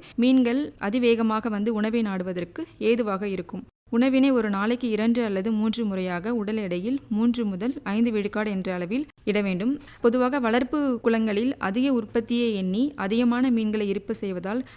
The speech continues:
குளத்தில் உள்ள இயற்கை உணவினோட, ம், அளவு மிக குறைவாக இருக்கும். அது உட்கொள்வதற்கு போதுமானதாக இருப்பதில்லை. ஆதலால் மேலுணவு இட வேண்டிய அவசியம் ஏற்படுகிறது. இருப்பு செய்யப்பட்ட மீன்களின் அளவிற்கு ஏற்றவாறு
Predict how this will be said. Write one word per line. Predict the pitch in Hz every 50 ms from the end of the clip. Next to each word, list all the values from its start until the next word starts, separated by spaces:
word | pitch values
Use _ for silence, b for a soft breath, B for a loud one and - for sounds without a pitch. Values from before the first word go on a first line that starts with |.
| B B
குளத்தில் | - 254 262 277 262 285 262
உள்ள | 240 226 202
இயற்கை | 190 190 202 240 262 247 269 277
உணவினோட, | 254 233 214 208 202 196 196 196 180 180 175 170 170 - -
ம், | - 196 -
அளவு | - 202 202 233 254 262
மிக | 226 202 196 247
குறைவாக | 254 254 233 214 220 240 226 233 220 214 226
இருக்கும். | 208 185 175 175 208 240 269 302 320 - -
அது | - 196 190 208
உட்கொள்வதற்கு | 214 208 208 - 294 277 254 240 185 202 208 277
போதுமானதாக | 233 - 240 240 254 247 247 240 226 208 202 185 190 202 220 226
இருப்பதில்லை. | 202 196 196 - 214 196 185 180 180 180 - - _ _ _ -
ஆதலால் | - 196 208 202 202 208 226 254 254 220
மேலுணவு | 214 226 247 262 269 254 247 226
இட | 220 202 196
வேண்டிய | 190 196 196 185 180
அவசியம் | 175 180 196 - 254 240 214
ஏற்படுகிறது. | 196 190 185 - 190 175 175 175 175 165 165 202 240 254 254 - _ _ -
இருப்பு | 220 240 269 254 302 269
செய்யப்பட்ட | - 262 240 233 233 220 190 202 196
மீன்களின் | 196 202 220 233 233 240 233 208
அளவிற்கு | 196 185 190 208 208 233 233 - 202
ஏற்றவாறு | 190 190 190 - - 208 190 185 180 185